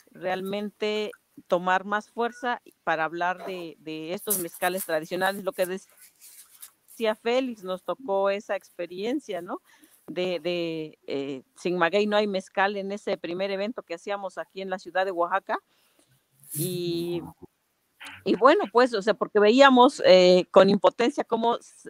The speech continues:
cómo pasaban los trailers <laughs> de, de, de maguey, de maguey chiquito, grande, parejo, eran trailers, todos los días pasaban, eh, eh, trailers de, en la carretera de, de,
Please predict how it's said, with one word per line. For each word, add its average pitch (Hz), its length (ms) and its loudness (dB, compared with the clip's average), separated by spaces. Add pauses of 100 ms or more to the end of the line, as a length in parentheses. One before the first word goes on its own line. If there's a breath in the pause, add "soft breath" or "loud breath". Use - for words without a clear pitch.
(180)
cómo 220 220 -4
pasaban 208 480 -2
los 185 180 -14
trailers 214 520 -4 (100)
<laughs> - 300 -12 (340 soft breath)
de, 185 340 -10
de, 175 300 -10
de 185 100 -10
maguey, 190 500 -8 (260)
de 175 140 -12
maguey 175 340 -10
chiquito, 220 600 -12
grande, 214 580 -4
parejo, 208 560 -6
eran 208 220 -8
trailers, 220 520 -6
todos 277 240 -4
los 196 260 -10
días 294 300 0 (120)
pasaban, 202 600 -6
eh, 170 240 -8 (260)
eh, 165 380 -8 (160)
trailers 202 540 0
de, 160 80 -12
en 170 100 -10
la 160 80 -10
carretera 175 720 -8
de, 147 160 -20 (420 soft breath)
de, 170 380 -8